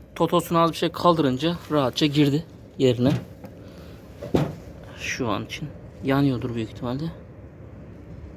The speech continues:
Şurada bir tane polenli gelmiş, düşmüş.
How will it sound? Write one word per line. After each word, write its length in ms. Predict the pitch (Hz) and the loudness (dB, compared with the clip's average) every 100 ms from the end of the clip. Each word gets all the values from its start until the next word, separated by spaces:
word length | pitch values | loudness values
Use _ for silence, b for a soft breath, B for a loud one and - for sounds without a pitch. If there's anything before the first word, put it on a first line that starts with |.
| - - - - - - B B B B B - - - - - - - - - B B B B B | -16 -14 -16 -16 -16 -16 B B B B B -18 -18 -18 -18 -18 -18 -18 -18 -18 B B B B B
Şurada 400 | - - 117 - | -6 -6 -10 -8
bir 60 | |
tane 200 | - 123 | -8 -8
polenli 540 | 107 - 127 123 127 131 | -8 -6 -4 -2 -2 -2
gelmiş, 420 | 123 127 135 - | -2 -4 -10 -10
düşmüş. 520 | - - - - - | -10 -8 -8 -8 -10